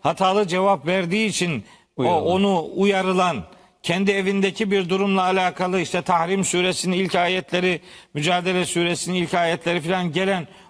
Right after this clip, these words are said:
Speaker 1: bu kadar detay diyebileceğimiz hususiyetlerin yer aldığı kitapta "Bu alemleri senin için yarattık." Böyle bir şey olmaz mıydı?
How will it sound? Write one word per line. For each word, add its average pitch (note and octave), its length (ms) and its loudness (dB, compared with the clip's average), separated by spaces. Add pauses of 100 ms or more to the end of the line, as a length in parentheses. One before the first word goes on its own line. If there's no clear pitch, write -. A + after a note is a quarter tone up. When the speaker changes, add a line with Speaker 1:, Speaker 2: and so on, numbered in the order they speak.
(140)
Speaker 1:
bu E3 120 -2
kadar G#3+ 460 0
detay G#3 380 0
diyebileceğimiz F3+ 800 0
hususiyetlerin F3+ 920 0 (300)
yer G3+ 180 2
aldığı F#3+ 360 2
kitapta E3+ 580 -2 (380)
"Bu G3+ 80 4
alemleri G#3+ 680 4
senin A3 340 -2
için G3+ 200 0
yarattık." G3 480 -2
Böyle G3+ 420 0
bir A3+ 100 0
şey A3+ 240 0
olmaz G#3 420 2
mıydı? D#3+ 420 -2